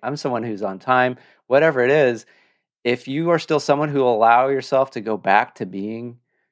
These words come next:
how you were, then are you really who you are, or are you still being who you were? Or, you know, some of this isn't being about a hundred percent, but it's just being way more often. How you show up is a reflection of who you are, and who you are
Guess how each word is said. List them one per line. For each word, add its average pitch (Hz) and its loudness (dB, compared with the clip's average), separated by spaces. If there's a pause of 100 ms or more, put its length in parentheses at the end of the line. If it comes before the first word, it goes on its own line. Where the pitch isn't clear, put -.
(140)
how 113 0
you 107 -4
were, 123 0 (760)
then 113 0
are 110 4
you 113 -2
really 120 2
who 123 0
you 113 -2
are, 123 2
or 104 -2
are - 0
you 110 -4
still 110 -4
being 104 -8
who 107 -8
you 98 -8
were? 90 -4 (640)
Or, 101 0 (420)
you 110 -12
know, 98 -6
some 160 0
of 180 2
this 156 -2
isn't 131 0
being 117 0
about 107 4
a 95 0
hundred 123 -2
percent, 143 0
but 110 -4
it's - -8
just 131 -10
being 120 -4 (260)
way 131 2
more 113 0
often. 113 2 (720)
How 123 2
you 120 -8
show 120 0
up 123 2 (140)
is 107 -10
a 107 -12
reflection 113 -4
of 101 -14
who 120 -8
you 107 -4
are, 110 4 (220)
and 104 -14
who 131 -8
you 110 -4
are 113 2